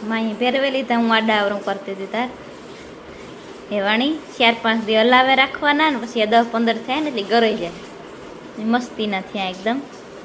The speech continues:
ને પછી આ મરચાં હે ને ઈ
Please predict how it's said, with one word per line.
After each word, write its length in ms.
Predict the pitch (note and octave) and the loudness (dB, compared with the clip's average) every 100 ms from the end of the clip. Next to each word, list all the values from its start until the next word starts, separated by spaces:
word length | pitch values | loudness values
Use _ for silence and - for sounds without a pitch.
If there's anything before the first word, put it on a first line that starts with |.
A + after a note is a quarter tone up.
| - - - - - - - - - - - - - - - - - - - - - - - - - - - - - - - - - - - - - - - - - - | -18 -16 -16 -16 -16 -16 -18 -18 -18 -18 -16 -16 -16 -16 -16 -16 -16 -16 -16 -16 -14 -16 -16 -16 -16 -16 -16 -16 -16 -16 -16 -16 -16 -16 -16 -16 -16 -16 -14 -14 -14 -12
ને 100 | G#3 G#3 | -10 -2
પછી 260 | A#3 A#3 | -2 0
આ 80 | G#3+ | 0
મરચાં 440 | A3 A3+ - B3 C4+ | 2 0 0 -2 0
હે 60 | |
ને 140 | D4 B3 | 0 2
ઈ 180 | B3+ | 0